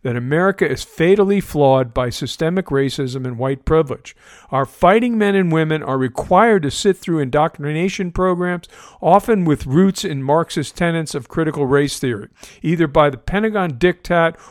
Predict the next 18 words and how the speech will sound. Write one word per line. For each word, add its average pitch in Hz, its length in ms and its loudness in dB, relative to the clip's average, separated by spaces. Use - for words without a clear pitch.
or 185 220 4
through 151 220 -2
carelessness 185 720 2
by 135 200 0
senior 185 440 0
leaders 151 420 0
who 151 100 -6
delegate 156 600 -2
their 139 100 -6
command 156 420 -6
responsibilities 131 960 -6
to 131 100 -6
private 165 600 0
diversity, 147 600 -2
equity, 139 420 -2
and 123 120 -6
inclusion 131 540 -4
instructors. 123 760 -8